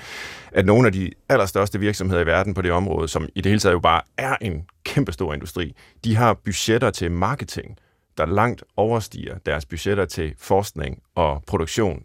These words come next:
af de her lægemidler. Øh, hvilket på en eller anden måde er symptomatisk for, at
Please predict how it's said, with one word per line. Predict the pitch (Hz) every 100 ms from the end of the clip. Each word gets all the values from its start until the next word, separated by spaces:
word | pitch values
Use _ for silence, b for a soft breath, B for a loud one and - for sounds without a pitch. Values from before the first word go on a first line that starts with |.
| -
af | 87
de | 87
her | 80
lægemidler. | 78 90 90 73 - - B B B B -
Øh, | 104 95
hvilket | 101 127 123
på | 120
en |
eller | 139
anden | 123
måde | 139
er | 92
symptomatisk | - - 104 101 123 98 78
for, | 101 107
at | - 87 -